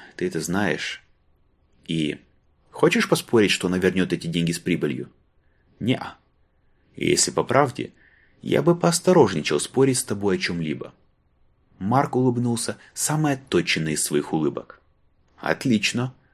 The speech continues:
Ты тоже учишься». Майлз провёл Марка вдоль комнаты и представил его, как тот и просил. Форсмит был счастлив найти здесь кого-нибудь, кому действительно хочется поговорить с ним о работе.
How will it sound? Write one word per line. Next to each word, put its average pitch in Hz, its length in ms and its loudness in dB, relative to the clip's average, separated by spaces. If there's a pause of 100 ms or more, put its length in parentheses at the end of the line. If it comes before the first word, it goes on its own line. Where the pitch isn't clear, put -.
(200)
Ты 185 140 0
тоже 104 340 4
учишься». 98 560 0 (1120)
Майлз 131 340 2
провёл 95 320 2
Марка 87 320 -2
вдоль 80 240 0
комнаты 120 500 -2 (260)
и 147 60 -6
представил 90 580 0
его, 80 360 -4
как - 220 -4
тот 73 180 0
и 73 60 -2
просил. - 480 -6 (680)
Форсмит 131 540 2
был 123 180 2
счастлив 82 560 4
найти 78 320 -4
здесь 101 460 2 (240)
кого-нибудь, 123 600 2 (140)
кому 156 240 2
действительно 143 520 0
хочется 95 380 -2
поговорить 82 460 0
с - 100 -4
ним 80 160 -2
о - 60 -2
работе. 78 480 -2